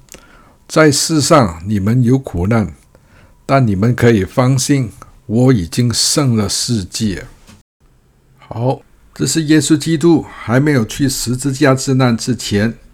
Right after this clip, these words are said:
对门徒们说的一番话。当门徒听到耶稣不但要离开他们，甚至还要去受难的时候，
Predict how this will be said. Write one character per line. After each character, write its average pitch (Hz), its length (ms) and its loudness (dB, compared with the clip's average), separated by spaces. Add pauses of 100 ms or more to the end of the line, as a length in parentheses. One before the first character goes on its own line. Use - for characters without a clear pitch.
(140)
对 135 140 2
门 110 320 0
徒 110 140 -4
们 110 180 -2
说 117 380 -2
的 107 120 -2
一 104 80 0
番 98 280 -2
话。 95 320 -2 (500)
当 151 220 0
门 131 200 2
徒 127 160 4
听 143 220 -2
到 120 320 4 (220)
耶 156 180 0
稣 - 180 -2
不 143 160 -2
但 139 220 0
要 135 140 4
离 120 160 2
开 127 200 2
他 123 200 2
们， 104 240 -2 (340)
甚 98 240 -4
至 139 240 2
还 101 220 -2
要 135 160 4
去 131 200 -2
受 139 300 -2
难 139 240 2
的 117 80 0
时 95 220 -8
候， 87 260 -6